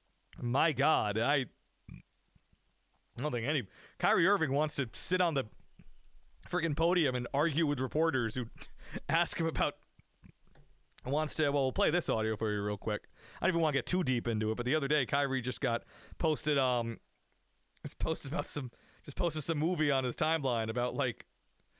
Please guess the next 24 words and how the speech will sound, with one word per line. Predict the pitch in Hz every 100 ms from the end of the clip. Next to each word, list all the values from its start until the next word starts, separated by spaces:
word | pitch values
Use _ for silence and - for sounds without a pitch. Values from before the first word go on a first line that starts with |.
| _ _
s-, | -
s-, | 131 -
bunch | 151 -
of | 151
anti-Semitic | 147 147 139 151 165
stuff | - 156 -
in | 156
it | 147
that | 131
a |
reporter | 127 151 135
tried | 196
to | 127
ask | 190 240 -
him | 190
about, | 196 190
and | 180
then | 180
Kyrie, | 180 185 175 170 156 - - -
who | 165
does | 143 151
not | 170 220 -
like, | 190 175 160
uh, | 175 160 151 147 147